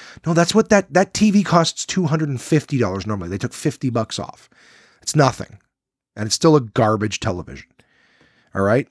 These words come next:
In the States, they have real things where you're getting, like,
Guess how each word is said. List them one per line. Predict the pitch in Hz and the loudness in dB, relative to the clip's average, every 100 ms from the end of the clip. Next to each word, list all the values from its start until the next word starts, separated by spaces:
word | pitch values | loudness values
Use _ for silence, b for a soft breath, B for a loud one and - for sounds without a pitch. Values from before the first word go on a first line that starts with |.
| _ | _
In | 113 127 | -8 -6
the | |
States, | 113 - 160 - | -4 2 2 2
they | 131 | 2
have | 127 107 | 2 4
real | 120 135 127 | 4 4 4
things | 143 107 95 | 0 -2 -2
where | 101 | -4
you're | 98 | -4
getting, | 104 98 | -4 -4
like, | 98 92 - | -4 -6 -8